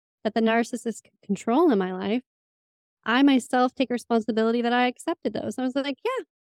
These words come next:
that sounds like the right solution. You'll love me more if I do that." And I just got deeper and deeper in the rabbit hole. I always call it the dark vortex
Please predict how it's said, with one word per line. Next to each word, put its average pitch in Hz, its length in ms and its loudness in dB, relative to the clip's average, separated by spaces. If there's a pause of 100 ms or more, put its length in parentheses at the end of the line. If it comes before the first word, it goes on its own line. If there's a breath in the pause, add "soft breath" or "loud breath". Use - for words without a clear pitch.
(140)
that 277 180 -4
sounds 254 220 0
like 220 120 -4
the 202 80 -2
right 202 160 -2
solution. 240 420 -4 (720)
You'll 320 140 4
love 233 220 2
me 226 120 6
more 233 200 4
if 302 100 2
I 302 100 2
do 285 140 2
that." 339 260 2 (760)
And 254 120 4
I 233 120 2
just 240 320 -2 (240)
got 220 200 2 (360)
deeper 269 300 2
and 233 140 2
deeper 214 300 0
in 208 80 4
the 202 80 0
rabbit 202 320 -4 (120)
hole. 208 180 0
I 233 160 2
always 269 220 2
call 220 200 -2
it - 80 -10
the 202 160 -12
dark 220 400 0 (140)
vortex - 800 -6